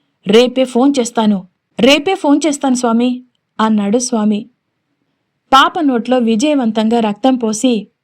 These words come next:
పైడి తల్లి తమ గదికి వచ్చేసరికి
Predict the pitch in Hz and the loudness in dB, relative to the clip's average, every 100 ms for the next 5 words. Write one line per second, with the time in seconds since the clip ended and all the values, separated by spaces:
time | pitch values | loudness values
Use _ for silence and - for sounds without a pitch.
0 | _ - 247 277 302 254 226 233 220 202 | _ 2 2 2 0 -2 0 0 -2 -2
1 | 196 214 220 240 196 196 247 247 226 240 | 0 -2 0 -2 -4 -2 -2 0 -2 -4
2 | 277 | -6